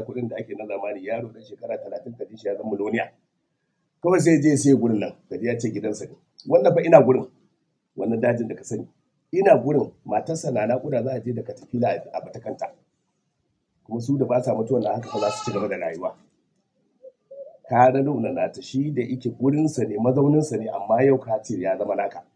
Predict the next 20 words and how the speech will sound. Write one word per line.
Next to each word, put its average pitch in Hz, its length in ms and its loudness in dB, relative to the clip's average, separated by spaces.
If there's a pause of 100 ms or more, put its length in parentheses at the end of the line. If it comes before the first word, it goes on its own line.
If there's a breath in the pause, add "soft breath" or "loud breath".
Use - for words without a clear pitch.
(140)
Haka 143 240 0
zai 123 140 2
haƙura, 113 420 -2
suna 120 340 -6
ta - 140 -14
tafiya - 600 -10
daji, - 320 -12
suna - 300 -10
ta - 120 -18
tafiya, - 340 -12
suna 117 240 -12
ta 110 120 -12
maza. - 300 -10 (880)
Birnin 135 300 2
da - 80 -6
ka 117 140 -6
ji 120 100 -6
ya 123 140 0
cika - 200 -12
birni, 104 300 -10